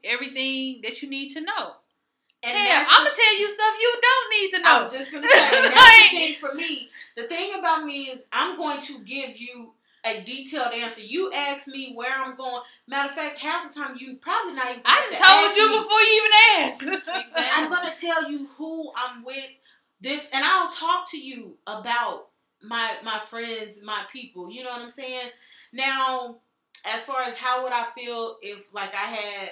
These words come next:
Speaker 2: if I was in a relationship and my partner tells me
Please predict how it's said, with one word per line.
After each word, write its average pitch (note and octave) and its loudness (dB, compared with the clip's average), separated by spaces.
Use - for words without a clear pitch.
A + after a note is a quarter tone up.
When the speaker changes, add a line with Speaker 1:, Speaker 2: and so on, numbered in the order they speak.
Speaker 2:
if F#3 -20
I G3 -8
was G3 -14
in G3+ -20
a G3 -18
relationship F#3+ -14
and G3 -10
my F3+ -14
partner G3 -8
tells G3 -12
me F#3+ -16